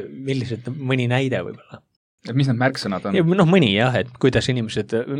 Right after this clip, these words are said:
Speaker 1: mida otsitakse nii, et lõpptulemus on see, et ta tuleb Selverisse?
Speaker 2: No kindlasti otsitakse ka tooteid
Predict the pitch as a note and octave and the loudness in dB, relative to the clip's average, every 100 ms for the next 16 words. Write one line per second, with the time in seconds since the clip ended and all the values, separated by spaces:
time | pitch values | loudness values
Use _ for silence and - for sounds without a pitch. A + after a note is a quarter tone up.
0 | D3+ E3+ C3+ D3+ G3 C#3 B2+ A#2+ - A#2+ | 0 2 4 4 4 0 0 -2 0 0
1 | B2+ B2+ C3+ C3+ B2 G#2+ G2+ A2 G#2+ G#2+ | 0 2 0 2 0 2 0 0 0 2
2 | A2+ A2+ G2 G2+ - A#2 E2 - - - | 0 0 -2 -2 2 0 0 -6 -10 -6
3 | - D3 A#2+ - A#2 G#2 A2 - A2+ B2 | -2 0 0 -4 -6 -6 -10 -6 -4 -2
4 | C#3+ - E2+ E2+ | -2 -2 -8 -10